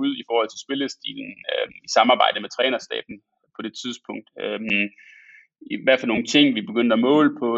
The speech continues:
efter, altså stille og roligt, så fik vi jo fat i, hvad der sådan, hvad for nogle klip, vi kiggede på, hvad vi, øh, valgte til evaluering, så det blev sådan strømlignet, vi begyndte at lave klip til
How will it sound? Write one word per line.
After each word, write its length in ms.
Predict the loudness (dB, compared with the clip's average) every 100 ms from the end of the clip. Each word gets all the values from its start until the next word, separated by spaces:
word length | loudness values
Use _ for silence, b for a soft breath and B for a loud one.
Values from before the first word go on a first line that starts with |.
| 0
efter, 200 | -2 -8 -14
altså 140 | -12 -8
stille 220 | 0 2
og 80 | 4
roligt, 160 | 2 -4
så 80 | -8
fik 120 | -4
vi 100 | -4
jo 40 | 2
fat 140 | 2 4
i, 80 |
hvad 140 | 2 4
der 80 | 2
sådan, 320 | -2 -6 0
hvad 100 | 0
for 80 | 0
nogle 180 | -4 -6
klip, 160 | -6 -6 -12
vi 60 | -10
kiggede 240 | -10 -10 -8
på, 60 | -4 -2
hvad 120 | -2 -2
vi, 60 | -4 -4 -2
øh, 340 | -2 -2 -4 -8 -2
valgte 180 | -2 -2
til 120 | -10
evaluering, 480 | -6 -2 4 4 2
så 80 | -4 -12
det 80 | -12
blev 120 | -12
sådan 200 | -14 0
strømlignet, 500 | 2 2 -2 -8 -10
vi 60 |
begyndte 220 | -10 -4 0
at 60 |
lave 160 | 0 0
klip 160 | -2 -2
til 120 | -10